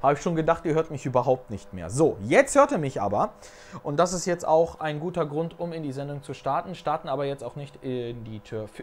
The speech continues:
äh, mit dem Bericht aus der Türkei, beziehungsweise über die Türkei.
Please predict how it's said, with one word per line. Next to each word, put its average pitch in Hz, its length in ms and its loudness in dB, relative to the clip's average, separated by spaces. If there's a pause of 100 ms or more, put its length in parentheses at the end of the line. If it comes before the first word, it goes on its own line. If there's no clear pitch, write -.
äh, 113 260 -2
mit 113 220 -8
dem 107 320 -6
Bericht 123 320 -4
aus 139 140 -2
der 113 120 -2
Türkei, 127 480 -4 (380)
beziehungsweise 139 440 -4
über 190 220 0
die 123 120 -2
Türkei. 120 500 -4